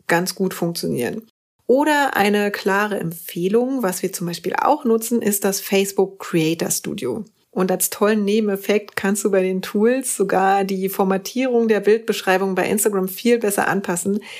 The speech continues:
was ja in der Instagram-App direkt nicht möglich ist.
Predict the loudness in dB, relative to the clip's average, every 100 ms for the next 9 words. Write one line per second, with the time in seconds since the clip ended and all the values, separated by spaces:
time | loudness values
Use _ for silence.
0 | -16 -18 -6 0 0 2 2 2 2 0
1 | 0 2 0 0 0 0 2 0 0 -2
2 | 0 -2 -4 -20 -16 -12 -2 0 2 2
3 | 0 -4 -4 -2 -2 -2 -6 -4 -6 -4
4 | -6 -6 -14